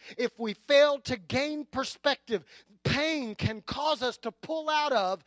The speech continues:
and withdraw from every meaningful relationship, every assigned ministry, and lose every opportunity that God has for us. That's what happens in Elijah's life. Let me see if I can help you, and then I'll get out of your way.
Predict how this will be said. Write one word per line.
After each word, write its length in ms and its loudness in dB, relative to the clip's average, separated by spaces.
and 180 -4
withdraw 460 4
from 320 -2
every 460 6
meaningful 640 -2
relationship, 1000 0
every 360 2
assigned 580 0
ministry, 640 -2
and 200 -2
lose 320 2
every 460 6
opportunity 800 0
that 200 -2
God 280 0
has 360 -6
for 220 -4
us. 460 -8
That's 160 -8
what 120 -10
happens 280 -12
in 60 -20
Elijah's 380 -10
life. 160 -6
Let 80 -6
me 60 -6
see 120 -12
if 100 -12
I 60 -8
can 100 -16
help 160 -8
you, 60 -14
and 80 -12
then 80 -8
I'll 80 -6
get 140 -8
out 60 -6
of 60 -12
your 120 -14
way. 120 -4